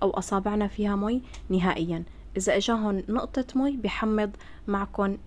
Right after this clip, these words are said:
المربى. مطربانات المونة ضروري تغمروهم بالقطر مشان تضمنوا إنه يقعدوا معكم سنة كاملة. أما اللي بدنا نتناولهم فورا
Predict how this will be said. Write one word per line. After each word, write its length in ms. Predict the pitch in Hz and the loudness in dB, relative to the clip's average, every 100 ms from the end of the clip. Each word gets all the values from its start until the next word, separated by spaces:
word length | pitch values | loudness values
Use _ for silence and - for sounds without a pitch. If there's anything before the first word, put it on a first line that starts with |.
| - | -6
المربى. 720 | 190 185 185 - 185 175 - 160 - - - - - - - - - - | 0 2 2 0 0 0 -2 -6 -8 -14 -14 -14 -14 -16 -16 -18 -12 -2
مطربانات 580 | 208 214 208 214 226 226 | 2 4 6 6 4 2
المونة 360 | 208 214 254 | 0 2 2
ضروري 360 | 247 214 208 190 | 4 4 4 2
تغمروهم 560 | 196 185 180 196 185 | 2 2 4 4 4
بالقطر 500 | 175 175 214 - 302 311 - | 4 4 2 2 0 -2 -6
مشان 300 | 196 - 202 | -4 0 2
تضمنوا 420 | 240 233 240 240 | 2 4 2 2
إنه 280 | 196 196 190 | 2 2 0
يقعدوا 260 | 214 196 196 | 0 0 0
معكم 320 | 214 233 247 | 0 -2 -2
سنة 280 | 214 - 160 - | -2 -2 -4 -6
كاملة. 340 | 143 165 170 - - - - - - - | -8 -8 -10 -12 -18 -16 -16 -16 -16 2
أما 160 | 262 233 | 6 6
اللي 100 | 202 | 6
بدنا 200 | 196 196 | 4 0
نتناولهم 540 | 190 202 208 214 196 | 0 2 2 2 0
فورا 560 | 185 214 208 208 214 226 | 0 2 2 2 0 -2